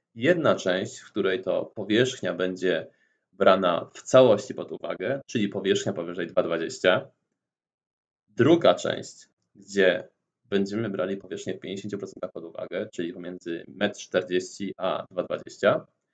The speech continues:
Oraz powierzchnia poniżej metr czterdzieści, której w ogóle nie uwzględnimy w zestawieniach. Żeby to zrobić, musimy dokonać kilka czynności.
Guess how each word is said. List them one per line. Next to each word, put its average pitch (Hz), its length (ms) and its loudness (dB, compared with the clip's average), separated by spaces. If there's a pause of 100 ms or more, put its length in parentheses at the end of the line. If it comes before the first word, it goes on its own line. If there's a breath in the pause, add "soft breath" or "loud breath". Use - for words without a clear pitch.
(300)
Oraz 190 260 4
powierzchnia 107 460 2
poniżej 90 320 -6
metr 82 140 -4
czterdzieści, 120 560 -4
której 175 420 4
w 104 60 -2
ogóle 98 500 0
nie 165 260 2
uwzględnimy 101 640 -4
w 92 60 -4
zestawieniach. 92 720 -4 (1120)
Żeby 196 240 8
to 147 100 0
zrobić, 98 560 2 (760)
musimy 160 280 0
dokonać 95 460 -4
kilka - 240 -8
czynności. - 600 -6